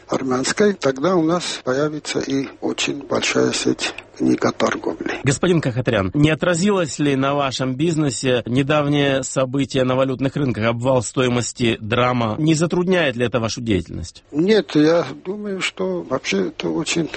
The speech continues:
Speaker 1: так разумно, что сейчас есть, и везде я чувствую, что есть, и я побывал и в Америке, и в Европе.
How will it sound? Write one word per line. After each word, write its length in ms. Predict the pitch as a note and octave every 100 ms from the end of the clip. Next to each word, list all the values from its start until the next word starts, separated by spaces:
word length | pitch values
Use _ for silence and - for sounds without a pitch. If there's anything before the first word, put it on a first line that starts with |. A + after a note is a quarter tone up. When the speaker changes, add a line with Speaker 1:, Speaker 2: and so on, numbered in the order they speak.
| - -
Speaker 1:
так 280 | C#3+ - -
разумно, 720 | C#3 C3 B2+ D3+ G#3 G3+ E3+
что 360 | - - D#3 D3+
сейчас 320 | - C3+ -
есть, 460 | B2+ B2 C#3+ E3 -
и 120 | C3
везде 360 | A#2 B2+ B2+ E3+
я 240 | F#3 E3
чувствую, 560 | - D#3+ - - C#3+ C#3
что 200 | - C#3+
есть, 360 | C#3+ C#3 -
и 100 | C3
я 140 | A#2 A#2
побывал 480 | B2+ B2 B2 B2 B2
и 20 |
в 80 | B2
Америке, 540 | C3 F3 E3+ - C#3
и 40 |
в 60 | A#2
Европе. 540 | A#2+ C3 - - D3+